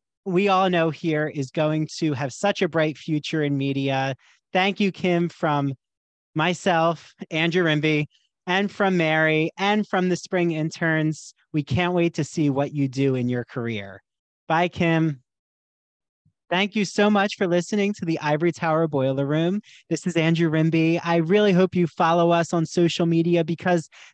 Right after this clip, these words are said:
that's where you get to see all of the exciting video clips, teasers, and humorous moments. So follow us on TikTok and Instagram at Ivory Tower Boiler Room and on our Twitter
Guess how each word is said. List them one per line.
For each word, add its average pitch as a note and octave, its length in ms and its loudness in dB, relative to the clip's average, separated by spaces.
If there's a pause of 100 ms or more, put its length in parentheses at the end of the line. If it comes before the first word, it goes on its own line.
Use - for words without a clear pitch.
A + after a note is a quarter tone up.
that's G#3 300 -2
where A#3+ 120 2
you A3+ 160 4
get A3+ 200 0
to G3+ 120 -2
see A3 300 -2
all F3+ 240 0
of F#3+ 100 -2
the G3 160 0
exciting F#3 640 0
video F3 420 2
clips, D#3 460 -2
teasers, E3+ 680 0 (420)
and F#3 260 0
humorous G#3+ 560 0
moments. D3 440 0
So D#3+ 120 0
follow F3+ 400 0
us F#3 240 0
on D3+ 160 -2
TikTok F#3+ 720 -4
and F#3+ 180 -2
Instagram C#3 720 -6 (420)
at D#3+ 280 -2
Ivory D#3 360 -2
Tower D#3+ 380 -2
Boiler B2 400 -4
Room A#2 320 -6 (360)
and E3+ 220 0
on G3+ 160 4
our G#3+ 140 2
Twitter E3+ 560 -2